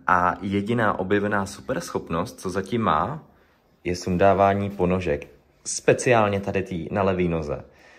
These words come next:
Prostě kdykoliv je dáte a můžete to tam klidně přilepit, tak ona to sundá. Takže jsem rád, že jsme objevili první superschopnost a uvidíme, co přijde dál.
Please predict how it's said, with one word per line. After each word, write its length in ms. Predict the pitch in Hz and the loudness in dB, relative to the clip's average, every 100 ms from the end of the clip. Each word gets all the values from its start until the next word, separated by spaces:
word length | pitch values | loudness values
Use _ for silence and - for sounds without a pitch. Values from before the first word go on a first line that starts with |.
| _ | _
Prostě 260 | 110 - 104 | -14 -6 -4
kdykoliv 420 | 98 107 107 98 | -2 0 2 2
je 160 | 98 92 | 2 4
dáte 360 | 87 90 - | 4 4 0
a 100 | - | 0
můžete 340 | 101 90 90 92 | -2 -2 -4 -4
to 60 | |
tam 180 | 98 92 | -2 -2
klidně 260 | 104 95 95 | -2 -2 -4
přilepit, 680 | - 120 110 110 92 90 | 0 4 4 2 0 0
tak 200 | - 87 - | -6 -6 -4
ona 200 | 92 87 | -4 -4
to 120 | 90 | -6
sundá. 500 | - 92 82 76 73 | -4 -4 -2 -2 -4
Takže 360 | 80 80 90 90 | -8 -6 -6 -6
jsem 220 | - 143 | -4 0
rád, 240 | 107 120 135 | 2 2 0
že 80 | |
jsme 180 | 123 110 | -4 -2
objevili 360 | 82 110 113 117 | -2 0 0 0
první 320 | - 110 147 | 0 -2 -2
superschopnost 920 | - - - - 92 95 170 - - _ - - - - | -4 -2 -2 -4 -6 -4 -4 -8 -20 _ -20 -20 -20 -8
a 320 | 95 95 90 | -2 -2 -2
uvidíme, 440 | 98 92 87 101 110 | -2 -4 -2 -4 -2
co 120 | 110 | -4
přijde 320 | - 117 117 | -4 0 2
dál. 340 | 123 139 190 | 2 -2 -6